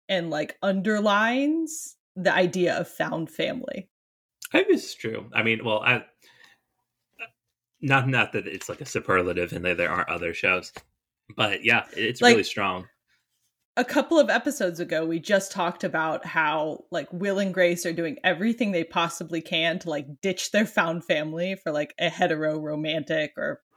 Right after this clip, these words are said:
Speaker 1: homo romantic, I suppose, family, like, true atomic structure family. Cheers does quite the opposite. Sam backs out of his marriage and backs out of his opportunity to have, like, a standard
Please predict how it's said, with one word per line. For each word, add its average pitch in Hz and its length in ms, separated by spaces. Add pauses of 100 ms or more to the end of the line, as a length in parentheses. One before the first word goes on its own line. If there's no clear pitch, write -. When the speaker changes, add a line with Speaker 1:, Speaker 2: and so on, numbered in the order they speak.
(180)
Speaker 1:
homo 151 260
romantic, 147 640
I 151 100
suppose, - 560 (480)
family, 180 600
like, 156 180
true 196 680 (140)
atomic 175 480
structure 156 680 (220)
family. - 500 (300)
Cheers - 600 (140)
does 185 180
quite 160 280
the - 140
opposite. - 480 (320)
Sam 208 340
backs 196 460
out 226 340 (240)
of 151 220
his 160 260
marriage - 640
and 170 180
backs 175 280
out 190 160
of 180 80
his 165 120
opportunity - 920 (280)
to 202 80
have, 170 220
like, 147 200
a 165 80
standard 175 1400